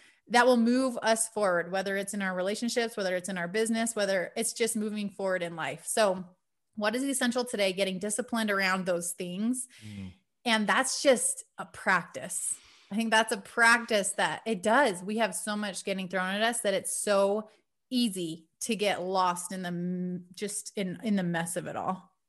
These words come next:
Speaker 2: Yeah. Yeah.
Speaker 1: What about you? What, what helps you?
Speaker 2: What helps me with it? Yeah, no, what you just talked about. I mean, my, I think the thing I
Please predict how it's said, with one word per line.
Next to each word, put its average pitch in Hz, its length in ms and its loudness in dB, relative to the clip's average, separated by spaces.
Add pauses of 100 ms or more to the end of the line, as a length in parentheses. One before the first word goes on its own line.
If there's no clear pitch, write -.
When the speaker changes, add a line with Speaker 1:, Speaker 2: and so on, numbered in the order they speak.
(140)
Speaker 2:
Yeah. 85 240 -14 (680)
Yeah. 98 220 -10 (1300)
Speaker 1:
What 233 160 8
about 233 220 8
you? 202 220 6
What, 202 320 2
what 220 180 6
helps 208 300 4
you? 202 240 0 (1200)
Speaker 2:
What 107 160 -10
helps 107 400 -8
me 98 160 -6
with 90 140 -8
it? 90 120 -12
Yeah, 180 160 2
no, 120 400 2
what 117 240 -6
you 127 60 -8
just 117 160 -12
talked 110 240 -10
about. 76 220 -14
I - 40 -8
mean, 92 140 -6
my, 123 220 -2 (800)
I 120 160 -2
think 156 320 -4
the 110 100 -10
thing 120 320 -6
I 104 400 -8